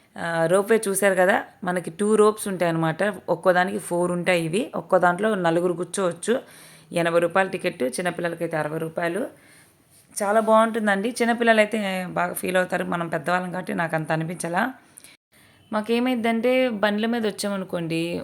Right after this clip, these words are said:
ఈ చలికి ఉదయాన్నే బండ్ల మీద వచ్చినా ఆరోగ్యం దెబ్బతింటది,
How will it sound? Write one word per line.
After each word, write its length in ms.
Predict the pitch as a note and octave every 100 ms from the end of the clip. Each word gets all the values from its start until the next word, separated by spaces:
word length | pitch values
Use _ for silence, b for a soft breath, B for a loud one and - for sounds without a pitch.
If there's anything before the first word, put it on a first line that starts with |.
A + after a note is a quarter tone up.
| -
ఈ 160 | F#3+ F#3+
చలికి 720 | F#3+ G3 G#3+ G#3+ A3 A3+ A3+ -
ఉదయాన్నే 440 | F#3+ F#3 F#3+ F#3+ G3
బండ్ల 260 | F#3+ F#3
మీద 160 | F#3+ F#3
వచ్చినా 280 | F3+ G3 G3+
ఆరోగ్యం 380 | F3+ E3+ F#3
దెబ్బతింటది, 560 | E3 D#3 E3+ D#3+ D#3 -